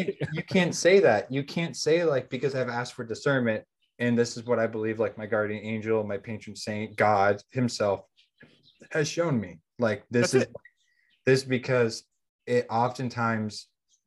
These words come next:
Speaker 1: it's like that. Oh, what did I use? Did I talk about that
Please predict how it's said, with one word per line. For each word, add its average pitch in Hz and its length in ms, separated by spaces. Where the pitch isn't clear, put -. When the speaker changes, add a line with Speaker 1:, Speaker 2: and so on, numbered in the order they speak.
Speaker 1:
it's 120 240
like 117 240
that. 107 340
Oh, 104 140
what 110 160
did 123 140
I 110 80
use? 104 260
Did 120 80
I 135 100
talk 135 280
about 123 340
that 113 340